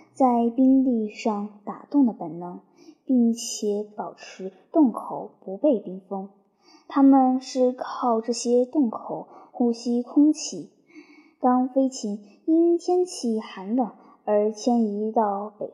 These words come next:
方去，这些海洋哺乳动物就成了南极大陆的唯一主宰。此时，鹦鹉螺号已经灌满了储水舱，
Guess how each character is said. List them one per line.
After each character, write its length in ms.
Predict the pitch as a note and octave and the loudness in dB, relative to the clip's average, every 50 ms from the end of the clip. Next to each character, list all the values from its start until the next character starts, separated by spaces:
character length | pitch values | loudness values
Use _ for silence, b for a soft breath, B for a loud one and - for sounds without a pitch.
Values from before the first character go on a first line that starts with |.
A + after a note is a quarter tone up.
| - - | -10 -6
方 200 | - B3 B3 C4 | -2 -2 -2 -2
去， 400 | B3+ - - - - F3+ D3 - _ _ b b b b b b b b b b | -4 -6 -14 -14 -16 -16 -16 -18 _ _ b b b b b b b b b b
这 140 | - C#4 C4 | 6 6 6
些 460 | B3+ - C#4 C4+ C4+ C4+ C4+ C4+ C4+ | 6 4 4 6 6 8 6 6 4
海 300 | C#4 C#4 - A3 G3 F#3+ | 0 -2 -6 -8 -8 -8
洋 280 | F#3+ F#3+ F#3 G3+ A3 | -8 -8 -6 -6 -6
哺 160 | A#3 A3+ A3 A#3+ | -6 -4 -2 -2
乳 180 | C#4+ C#4 A3 | 0 0 -2
动 140 | G3 G3+ G3 F#3 - | -2 -6 -8 -10 -10
物 200 | G3+ F3+ F3+ - b b b b b | -12 -14 -14 -14 b b b b b
就 180 | - C4 A#3+ | 4 4 4
成 220 | A#3 A#3 A#3+ A3+ A#3 | 4 4 0 0 0
了 100 | A#3 A3 | 0 0
南 220 | G#3 G3 G3 A3+ | -2 -4 -4 -4
极 200 | B3 - B3+ A#3+ B3+ | -2 0 0 2 2
大 240 | C#4 C#4 D#4+ C#4+ A3+ | 2 2 0 0 0
陆 260 | G#3+ G3+ G3+ F#3+ F#3 | -2 -4 -6 -6 -6
的 240 | F3+ - F3+ F3 F3+ B B B C#4+ B | -6 -6 -6 -8 -8 B B B -16 B
唯 200 | - F#3+ F#3 F#3+ | -8 -6 -6 -6
一 300 | G3 G#3+ B3+ C#4 D4+ D4+ | -6 -2 0 2 2 2
主 120 | C#4+ - G3 | 0 -2 -8
宰。 120 | E3+ F3 - - - - - - - - - - - - - B B B B B B B | -10 -8 -6 -4 -2 -2 -4 -4 -6 -16 -18 -20 -20 -20 -20 B B B B B B B
此 180 | - - B3+ | -4 0 0
时， 360 | B3 - - - B3 B3 B3 C4 B B B | 0 0 0 -2 0 0 -2 -2 B B B
鹦 160 | B D4+ D#4 | B 6 8
鹉 100 | D4+ C4 | 8 8
螺 200 | A#3 A3 A3 A#3 | 6 6 4 4
号 200 | B3 C4+ C#4 C4+ | 2 2 0 0
已 60 | A#3 G#3 | 0 0
经 220 | - - A#3 C4 | -2 0 0 2
灌 180 | C#4+ D#4+ D4+ B3+ | 2 2 2 2
满 160 | G#3+ D3+ C3 | 0 -2 -6
了 80 | D#3+ | -12
储 180 | F#3 - - G#3 | -14 -10 -10 -8
水 200 | A3 - G#3+ - - | -6 -6 -6 -6 -8
舱， 360 | - - - C4 C4+ C#4 B | -8 -4 -2 0 0 -2 B